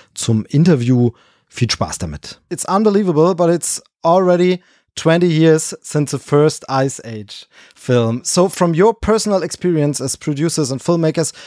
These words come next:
what has changed the most, um, in regards to animated movies? Uh, so what's different about animation today, or what other areas changed?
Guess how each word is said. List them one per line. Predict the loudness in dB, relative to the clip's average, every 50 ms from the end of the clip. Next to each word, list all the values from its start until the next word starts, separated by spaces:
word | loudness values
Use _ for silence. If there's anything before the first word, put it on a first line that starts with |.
| -20 _ _
what | -20 -18 -14 -4 0 0 0 0
has | 0 -2 -4 -4 -6 -8
changed | -8 -6 -4 -2 -2 -2 -2 -4 -4 -6 -10 -12 -14 -18 -20 _ _ _ _ _ -4
the | -4 -2
most, | -2 2 2 4 4 4 4 2 0 -2 -6 -10 -12 -16 -10 -4
um, | 0 2 2 2 0 -2 -4 -6 _ _ _ _
in | 0 2 2
regards | 4 4 2 2 2 2 0 0 -2
to | -4 -2
animated | -2 0 0 0 0 -2 -4 -6 -4
movies? | -2 -2 -2 -2 -4 -8 -10 -12 -12 -10
Uh, | -8 -8 -6 -6
so | -4 -2 0 0 0 0 -4 -8 -16 -4 -2
what's | 0 0 0 -2 0
different | 0 0 0 0 0 0 0
about | 0 0 0 -2 -2
animation | -2 -2 -2 0 2 2 2 0 0 -2 -4
today, | -2 -4 -2 0 2 4 4 4 4 2
or | 0 0 0 0 0 0 0
what | 0 -2 -2 -2
other | -2 0 0 0 0
areas | 2 2 2 4 4 4 4 2 2 0 -4 -4
changed? | -2 0 2 2 2 0 -2 -4 -8 -12